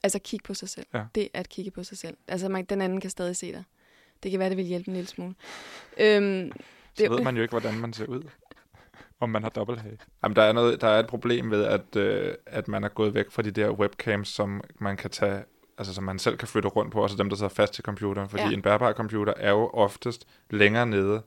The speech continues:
Speaker 2: end ens hoved, så derfor skal man kigge nedad.
Speaker 1: Ja.
Speaker 2: Og hvis man har nogen som helst erfaring med at tage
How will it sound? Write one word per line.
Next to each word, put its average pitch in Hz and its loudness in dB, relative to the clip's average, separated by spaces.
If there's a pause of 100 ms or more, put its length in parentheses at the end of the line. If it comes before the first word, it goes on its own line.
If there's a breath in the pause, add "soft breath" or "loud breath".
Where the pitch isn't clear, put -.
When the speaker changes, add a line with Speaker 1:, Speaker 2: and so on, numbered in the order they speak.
(200)
Speaker 2:
end 107 -4
ens 101 -6
hoved, 107 2
så 113 -4
derfor 101 0
skal 110 -6
man 104 -4
kigge - -6
nedad. 123 0 (360 soft breath)
Speaker 1:
Ja. 180 -4 (320)
Speaker 2:
Og - 0 (440)
hvis - -6
man 104 -4
har 107 2
nogen 113 0
som 135 -2
helst 104 2
erfaring 107 0
med 110 -4
at 104 -2
tage 101 0